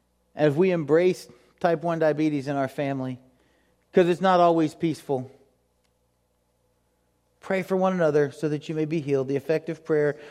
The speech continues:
of a righteous man can accomplish much. And then James tells us about Elijah. He says, "Elijah was a man with a nature like ours."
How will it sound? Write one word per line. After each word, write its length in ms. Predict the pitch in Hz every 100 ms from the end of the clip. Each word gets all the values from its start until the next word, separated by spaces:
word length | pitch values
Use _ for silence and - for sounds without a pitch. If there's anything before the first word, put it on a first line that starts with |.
| -
of 100 | 156
a 80 | 151
righteous 420 | 143 147 151 151
man 240 | 147 139 131
can 160 | 156
accomplish 640 | 139 - 139 - 139 -
much. 440 | 143 135 123 - - - - -
And 120 | 165
then 180 | 180 147
James 300 | 185 190 156
tells 240 | 196 185
us 100 | 175
about 240 | 175 175 170
Elijah. 420 | 165 170 170 156
He 100 | 165
says, 160 | 160
"Elijah 460 | 156 165 185 175 185 - -
was 160 | 190 185
a 80 | 185
man 280 | 190 208
with 140 | 202 180
a 60 |
nature 400 | 180 196 214 233
like 280 | 220 202 190
ours." 540 | 185 175 156 139 -